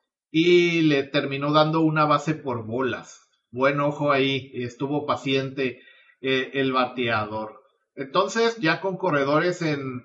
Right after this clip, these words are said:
primera y segunda base con un out, eh,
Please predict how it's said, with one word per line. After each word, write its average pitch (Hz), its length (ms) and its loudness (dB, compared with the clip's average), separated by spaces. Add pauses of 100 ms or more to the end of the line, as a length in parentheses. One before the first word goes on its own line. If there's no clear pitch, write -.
(300)
primera 156 380 2
y 180 40 2
segunda 170 440 2
base 175 480 2
con 139 380 -2 (320)
un 170 200 -2
out, 143 300 2 (680)
eh, 131 280 -4